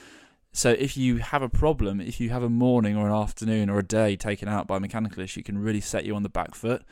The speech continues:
Um, I think McLaren may have had that in comparison to their other, well, what you would have said would be their rivals at the front,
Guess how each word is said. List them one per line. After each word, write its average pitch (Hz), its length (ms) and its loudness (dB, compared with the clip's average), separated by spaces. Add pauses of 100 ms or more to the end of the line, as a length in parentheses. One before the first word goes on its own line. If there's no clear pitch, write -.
(640)
Um, 101 400 2
I 107 100 -2
think - 160 -4
McLaren 113 440 2
may 107 100 2
have 104 120 2
had 110 200 0
that 95 120 0
in - 80 -6
comparison 104 720 4
to 104 360 0 (840)
their 104 280 0
other, 101 560 0 (320)
well, 101 240 0 (100)
what 107 160 -2
you 113 80 -2
would 113 100 -2
have 104 80 -6
said 107 120 -4
would 95 100 -8
be 101 60 -4
their 98 180 -4
rivals 104 420 2
at - 60 -12
the 101 80 -12
front, - 460 0